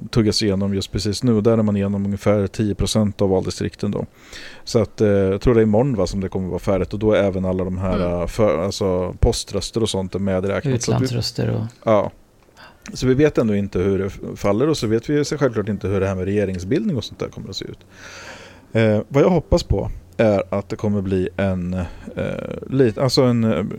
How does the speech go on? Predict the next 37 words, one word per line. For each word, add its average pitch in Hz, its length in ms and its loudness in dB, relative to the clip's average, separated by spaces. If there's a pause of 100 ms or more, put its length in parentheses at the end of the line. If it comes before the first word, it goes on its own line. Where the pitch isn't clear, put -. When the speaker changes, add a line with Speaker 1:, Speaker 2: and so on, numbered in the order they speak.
(260)
Speaker 1:
blocköverskridande 123 800 0
regering. 98 320 -2
Jag 117 120 -2
tror 151 180 4
inte 123 100 0
Speaker 3:
Mm. 110 100 2
Speaker 1:
att, - 320 -4
jag 110 100 -2
tror 156 140 2
att - 140 -2
vi 110 100 4
är, 101 220 2
vi 123 160 4
är 131 60 4
redo 120 380 4
för 120 100 2
det 95 140 4
som 98 180 -4
land. 98 360 2
Det 110 60 4
har 123 80 4
funkat 131 320 0
väldigt 113 260 4
bra 95 140 4
i 98 40 4
andra 98 200 2
länder. 92 260 2
Jag 98 120 2
tror 107 160 2
att 92 80 0
Sverige 92 280 0
skulle 98 180 -6
klara 92 300 0
det 90 60 2
alldeles 98 300 -4
utmärkt. - 460 -6 (540)
Speaker 3:
Ja. 131 140 -2